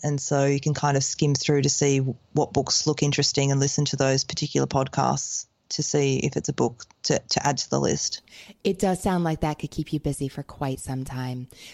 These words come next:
Speaker 2: Well, Fiona, I really enjoyed a book you recommended to me, and that was Picnic at Hanging Rock. I did really enjoy it. And I just recently finished a novel that reminded me so much of it. I'm thinking, well, we'll see. We'll see how our conversation goes.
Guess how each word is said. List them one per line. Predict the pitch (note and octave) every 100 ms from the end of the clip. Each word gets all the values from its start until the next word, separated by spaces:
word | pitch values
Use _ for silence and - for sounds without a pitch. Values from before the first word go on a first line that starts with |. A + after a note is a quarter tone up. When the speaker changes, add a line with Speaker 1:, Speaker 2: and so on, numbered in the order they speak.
| -
Speaker 2:
Well, | G#3
Fiona, | - B3 B3 B3
I | G#3+ C#4+
really | D4+ B3 F3
enjoyed | D#3 D3 C#3+ C#3+ C#3+ - _ _ _ _ -
a |
book | D#3+ D#3+ -
you | D#3+
recommended | C#3+ D3+ C#3+ C3 C#3
to | -
me, | D3 D3 C#3 C3+ - -
and | - D3
that | C#3+ D3
was | E3 E3+ -
Picnic | - F3 D3+ D3
at | D3 -
Hanging | - C3+ C3+
Rock. | - - - - _ _ -
I | F3
did | E3 D#3+
really | D3+ C#3+ D3+
enjoy | C#3+ D3 C#3
it. | C3+ D3+
And | E3+ E3+
I | F#3+
just | G3 G#3+ -
recently | F#3 F#3 E3+ D#3+ C#3+
finished | D3+ C#3+ -
a | D3+
novel | C#3+ C3+ C#3+ C#3
that | C#3+ D3+
reminded | D3+ C#3 C#3 C3+
me | C3+ C3+ C#3+ -
so | - - F#3 E3 E3 E3 -
much | D3 C#3+ -
of | C#3
it. | C3 B2 -
I'm | D3
thinking, | C#3+ D#3+ - -
well, | E3 E3 - - -
we'll | A3+
see. | - F#3 D3
We'll | A3
see | - A#3+
how | B3
our | G#3+
conversation | G#3 F3+ F3 D#3 D3+
goes. | D3+ - - -